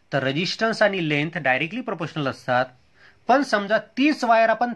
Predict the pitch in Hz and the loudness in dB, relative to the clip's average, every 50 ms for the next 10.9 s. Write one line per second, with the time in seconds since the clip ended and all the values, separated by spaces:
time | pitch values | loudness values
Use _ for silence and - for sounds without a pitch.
0 | - - - 247 247 247 233 226 202 170 165 160 175 175 _ _ _ _ _ _ | -4 0 2 4 4 4 0 -2 -2 -2 -4 -6 -8 -10 _ _ _ _ _ _
1 | _ - 156 156 156 156 - 160 170 208 262 294 311 330 302 294 285 269 262 254 | _ -4 -4 -4 -2 0 0 0 2 2 0 0 2 2 2 2 4 2 2 0
2 | 254 - 247 240 220 208 202 214 196 185 160 147 151 143 135 131 131 131 147 160 | -2 0 0 0 0 0 -2 0 2 2 2 2 0 -6 -6 -8 -10 -10 -12 -14
3 | _ _ _ _ _ - _ _ - - 226 294 311 277 269 262 247 185 165 147 | _ _ _ _ _ -20 _ _ 2 4 6 6 6 4 0 -2 0 0 0 0
4 | - - 143 139 135 151 156 _ _ _ _ _ - 143 139 156 170 220 214 - | 0 -2 -4 -4 -4 -4 -6 _ _ _ _ _ -6 -2 -2 -2 -2 -2 -4 -4
5 | - - 240 240 254 262 254 - - _ - 196 226 277 311 330 311 - _ _ | -2 2 4 4 4 4 0 -6 -14 _ -2 0 0 2 0 -2 -2 -6 _ _
6 | _ _ _ - 156 160 190 165 156 170 196 - - _ _ _ _ _ _ _ | _ _ _ -2 0 0 2 2 0 -2 -6 -8 -16 _ _ _ _ _ _ _
7 | _ _ - 247 285 302 269 - - - - 160 147 143 151 156 - - 208 196 | _ _ 2 6 6 6 4 2 -10 -6 -2 0 2 2 2 0 -2 -8 -4 0
8 | 170 156 139 135 131 135 127 127 120 - - - 131 - _ _ _ _ _ _ | 0 0 0 0 -4 -10 -10 -12 -12 -12 -12 -12 -12 -12 _ _ _ _ _ _
9 | _ _ _ _ _ _ _ _ _ - 160 165 160 156 - 143 175 240 254 262 | _ _ _ _ _ _ _ _ _ -4 -2 -2 -2 0 0 0 0 -2 -4 -6
10 | - 156 147 143 135 - - 226 233 202 - - 151 131 - - 117 110 | -6 -2 0 0 0 -2 -4 -4 -4 -4 -4 -4 -6 -6 -6 -6 -6 -6